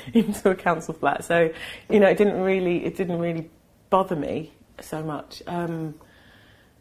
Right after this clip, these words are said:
but also now I think there's more demands on parents, the schooling things, the,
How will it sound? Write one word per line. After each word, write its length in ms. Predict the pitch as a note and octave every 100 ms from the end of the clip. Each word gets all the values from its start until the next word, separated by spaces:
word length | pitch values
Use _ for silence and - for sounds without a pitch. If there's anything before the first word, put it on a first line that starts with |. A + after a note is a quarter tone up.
| -
but 100 | -
also 300 | B3 - A3+
now 260 | G#3 G#3
I 60 | F#3+
think 180 | F#3+ F3+
there's 160 | F3
more 200 | F#3 F#3
demands 560 | F3+ F3 F#3 G3+ G#3+ G#3
on 120 | F#3
parents, 520 | F3 F#3 F3+ F#3 -
the 80 | -
schooling 720 | E3+ - G3 G3+ F#3+ F#3+ F#3
things, 420 | F#3 F#3+ F#3 F3+ -
the, 140 | D#3+